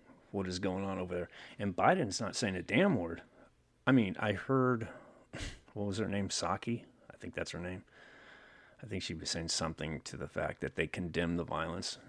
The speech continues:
I mean, that's good that they, they come out publicly and say that, but still, I mean, what the hell is Biden gonna do?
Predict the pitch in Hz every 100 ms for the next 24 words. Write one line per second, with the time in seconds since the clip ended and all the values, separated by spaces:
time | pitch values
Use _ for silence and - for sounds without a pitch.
0 | - 95 90 80 - 120 - 117 120 87
1 | 82 80 - - - 92 - 87 - 107
2 | 95 82 87 78 - 92 90 78 - -
3 | - - 120 90 85 95 135 95 107 90
4 | - 82 92 78 73 82